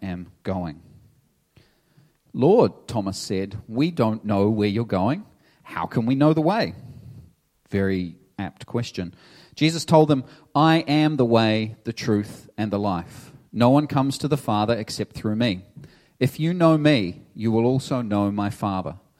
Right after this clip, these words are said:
From now on, you do know him and have seen him." So those are our verses. We're gonna explore them, what they mean today. But as always, we have to give some context to these verses because you just pick them up,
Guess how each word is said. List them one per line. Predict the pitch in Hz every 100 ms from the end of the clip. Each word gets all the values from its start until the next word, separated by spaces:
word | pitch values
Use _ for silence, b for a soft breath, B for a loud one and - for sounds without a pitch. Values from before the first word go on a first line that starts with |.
| b b b -
From | - 101
now | 110 131
on, | 131 104 98 98
you | 101 110 110
do | 131 151
know | 127 98 92
him | 98 87 95 - _ _ _ _ -
and | 101 98
have | 101 92
seen | - - 90 87
him." | 82 64 - - - - - _ _ _ b b b
So | - 147
those | 120 151 180
are | 160
our | 110
verses. | 104 110 139 127
We're | 131
gonna | 139 147
explore | - - 123 117
them, | 117 113 110 - - -
what | -
they | 113
mean | 110 104 110
today. | - 110 87 127 - b b -
But | 127 139
as | 151 160 - - _
always, | 143 131 107 147 -
we | 147
have | 127 127
to | -
give | 120 107
some | - 117 107
context | - 151 147 - 101 - -
to | - 117 110
these | 98 95
verses | 117 135 147 80 -
because | 110 - 110 104
you | 110
just | 107 -
pick | - 131
them | 110
up, | 104 107 _